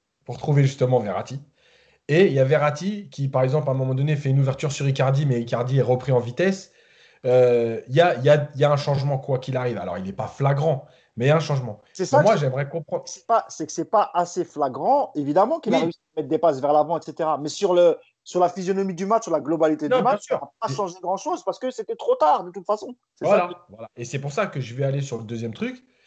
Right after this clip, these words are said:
Speaker 1: c'est que, ok, Verratti, il n'est pas prêt à jouer. Alors pourquoi tu prends le risque de le faire rentrer à deux zéro ? Ça veut dire quoi ? Ça veut dire, bon, à un moment donné, je sais plus quoi faire.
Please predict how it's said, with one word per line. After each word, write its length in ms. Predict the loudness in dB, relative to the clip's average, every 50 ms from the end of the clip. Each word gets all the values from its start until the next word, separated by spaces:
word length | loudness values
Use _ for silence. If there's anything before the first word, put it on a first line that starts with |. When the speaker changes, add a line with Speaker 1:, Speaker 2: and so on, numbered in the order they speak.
| _ _ _
Speaker 1:
c'est 220 | -6 -6 -4 -4
que, 300 | 0 0 0 0 0 -2 -6
ok, 180 | -8 -6 -2 -2
Verratti, 420 | 0 2 2 2 2 0 -2 -4
il 60 | -4 -4
n'est 60 | 0
pas 100 | 0 0 0
prêt 140 | 2 0
à 60 | 0 0
jouer. 260 | 0 -2 -6 -10 -14 _ _ _ _ _ _
Alors 180 | -6 -4 -4
pourquoi 240 | -2 -4 -4 -4 -6
tu 140 | -6 -6 -8
prends 140 | -4 0 0
le 60 | 2
risque 220 | 2 0 -2 -2
de 40 | -4 -6
le 40 |
faire 160 | -2 -2 -2 0
rentrer 200 | 0 0 0 -2
à 60 | -2
deux 100 | -2 -6
zéro ? 300 | -8 -8 -8 -10 -12 -14 -16 _ _ _ _ _ _ _ _ _ _ _ _ _ _ _ _ _ _
Ça 80 | 2
veut 60 | 2
dire 180 | 4 4 2 2
quoi ? 180 | 4 4 4 4
Ça 100 | 2 -2
veut 40 |
dire, 140 | -2 -2 -2
bon, 140 | 0 2 2
à 40 | 2
un 40 | 2
moment 220 | 0 0 0 0
donné, 200 | -2 -2 -2 -2
je 140 | -2 -2 -4
sais 180 | -4 -4 -4 -6
plus 140 | -6 -6 -4
quoi 140 | -2 -2
faire. 280 | 0 2 0 0 0 -4